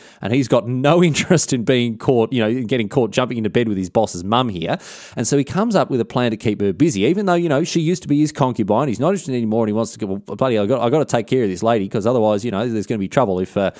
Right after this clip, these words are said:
if, uh, young Zhao Zheng finds out." So he hilariously decides that, and this, this is not a joke, this all happened. He decides that the best way to keep her occupied, to keep her happy, right,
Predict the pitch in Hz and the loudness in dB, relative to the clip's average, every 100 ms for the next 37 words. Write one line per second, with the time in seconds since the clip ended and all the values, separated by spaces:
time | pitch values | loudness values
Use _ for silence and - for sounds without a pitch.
0 | - - 104 - 107 98 - - 117 107 | -20 -6 -6 -2 0 0 -4 -10 -4 -4
1 | 98 98 90 139 117 117 107 101 - 90 | 0 0 2 0 -2 -6 -4 -4 -2 -4
2 | 85 92 - 175 104 _ _ _ _ _ | -2 -6 0 0 0 _ _ _ _ _
3 | _ _ - 156 151 151 214 311 233 - | _ _ -2 2 2 4 2 2 0 2
4 | 196 156 - - - - - - 147 - | 2 0 -2 -14 -20 -20 -10 -4 -2 0
5 | 151 98 - 127 - - 156 131 135 131 | 0 -2 -10 -8 -10 -10 -14 -4 -2 0
6 | 160 214 240 269 214 160 147 113 185 226 | -2 -2 -2 2 2 4 2 0 2 2
7 | 165 135 - - _ _ _ _ 156 165 | 2 -2 -4 -16 _ _ _ _ -2 0
8 | 196 269 285 247 151 262 277 - 208 165 | 2 4 2 2 0 0 0 -4 0 0
9 | 87 - 127 _ - 143 147 170 180 165 | 0 -6 -14 _ -2 -2 2 0 2 2
10 | 127 117 117 - 85 107 127 160 151 127 | 4 2 0 -2 -2 -4 -2 0 2 0
11 | 104 - 87 113 92 165 | 0 -4 -6 -2 0 0